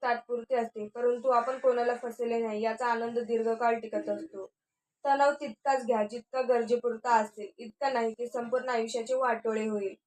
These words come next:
सांभाळून चला, कारण कौतुकाच्या पुलाखाली मतलबाची नदी वाहत असते. स्वतःची वाट स्वतःच बनवा, कारण इथे लोक वाट दाखवायला नाही, वाट लावायला बसलेत.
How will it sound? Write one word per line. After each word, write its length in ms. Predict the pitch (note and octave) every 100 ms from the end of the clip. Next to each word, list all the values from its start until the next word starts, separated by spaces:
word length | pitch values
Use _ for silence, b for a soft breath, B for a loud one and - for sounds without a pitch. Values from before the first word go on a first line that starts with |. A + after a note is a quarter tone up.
| _ _ _ _ -
सांभाळून 500 | C4+ C4+ C4+ C#4+ D4+
चला, 260 | C#4 A3+
कारण 420 | G#3 D#3+ B3 B3+ C4
कौतुकाच्या 560 | B3+ A#3 B3+ B3 C4+
पुलाखाली 580 | - A#3+ A#3+ A#3+ A#3 A#3+
मतलबाची 600 | A#3+ A3+ A#3 A3+ A3+ B3+
नदी 260 | A#3+ A3+ A#3
वाहत 280 | A3+ G#3+
असते. 640 | G#3 - - F#3+ - - _ _ _
स्वतःची 520 | C#4+ C4 - C#4+ D4
वाट 200 | D4 C#4+
स्वतःच 460 | C#4+ C4+ - B3+ A#3+
बनवा, 260 | A#3 A3 G#3
कारण 340 | B3+ B3 B3
इथे 240 | B3 C4
लोक 140 | B3+ B3
वाट 260 | B3+ A#3+ A#3+
दाखवायला 500 | A3 A3+ A#3 A#3+ A#3+
नाही, 240 | A#3 G3+ -
वाट 220 | A#3+ A#3+ B3
लावायला 440 | A3+ A3 A3+ A#3+
बसलेत. 420 | A3+ A3 - G3+